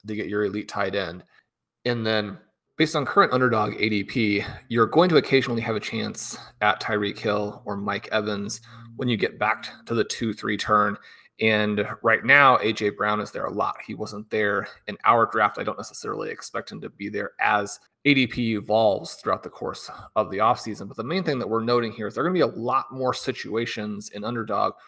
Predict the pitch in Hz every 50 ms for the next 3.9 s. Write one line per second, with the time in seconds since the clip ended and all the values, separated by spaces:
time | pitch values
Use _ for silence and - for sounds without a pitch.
0 | - - _ - 127 110 104 131 143 139 - - 135 123 131 - - - 110 107
1 | 98 - - - - 101 104 107 - - - 110 113 113 113 110 110 - 107 107
2 | 104 110 110 - - 110 107 110 107 104 98 110 - - - 113 113 113 107 104
3 | 104 - - 117 - - - 85 - - 123 127 123 - 113 104 104